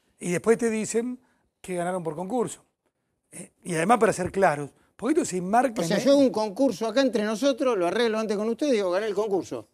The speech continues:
Speaker 1: Exactamente. No,
Speaker 2: No,
Speaker 1: eh,
Speaker 2: no se presenta ninguno, va.
Speaker 1: los casos son, abro, digo, en quince días la página web, por ejemplo, en el caso este de Santa Rosa, hay un concurso.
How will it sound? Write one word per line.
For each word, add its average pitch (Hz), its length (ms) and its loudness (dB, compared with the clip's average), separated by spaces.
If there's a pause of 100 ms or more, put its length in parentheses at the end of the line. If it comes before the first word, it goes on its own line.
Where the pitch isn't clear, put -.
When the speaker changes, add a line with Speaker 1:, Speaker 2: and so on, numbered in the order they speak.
Speaker 1:
Exactamente. 165 580 -2
No, 185 300 2
Speaker 2:
No, 214 220 2
Speaker 1:
eh, 190 60 -2
Speaker 2:
no 226 100 2
se 247 120 0
presenta 214 300 0
ninguno, 233 340 4
va. 185 200 2
Speaker 1:
los - 160 -2
casos 220 340 2
son, 208 380 2 (240)
abro, 247 420 6
digo, 208 320 2
en 190 120 -4
quince 214 720 -2
días 240 520 -4
la 180 160 -4
página 202 440 -4
web, 226 380 2
por 170 120 -12
ejemplo, 175 380 -8
en 165 100 -8
el 156 60 -12
caso 180 260 -2
este 175 140 -6
de 160 60 -4
Santa 175 240 -2
Rosa, 233 460 -2 (360)
hay 247 200 2
un 226 80 -2
concurso. 190 540 -8